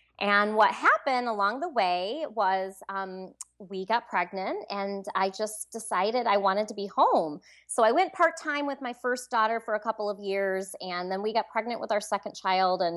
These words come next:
you know, I was in the classroom, and I just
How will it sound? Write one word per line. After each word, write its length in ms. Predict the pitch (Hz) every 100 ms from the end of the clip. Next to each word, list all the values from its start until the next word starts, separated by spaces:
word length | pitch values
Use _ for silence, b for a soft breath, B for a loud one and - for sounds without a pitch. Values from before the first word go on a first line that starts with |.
| 170 b b b b _
you 60 | 523
know, 80 |
I 140 | 587 554
was 40 | 508
in 40 |
the 120 | 480 427
classroom, 460 | 359 392 571 508
and 100 | 370
I 80 | 330
just 460 | 330 359 - -